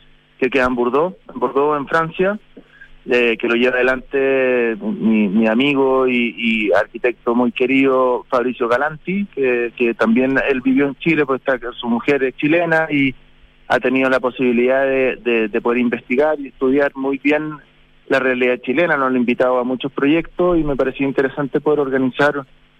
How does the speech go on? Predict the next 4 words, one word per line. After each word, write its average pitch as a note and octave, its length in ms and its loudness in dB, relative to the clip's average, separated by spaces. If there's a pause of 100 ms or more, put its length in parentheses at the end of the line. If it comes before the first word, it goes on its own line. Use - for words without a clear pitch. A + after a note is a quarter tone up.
(240)
un, B2 380 2
un A#2+ 340 2
equipo C3 420 0
multidisciplinar. A#2 1200 0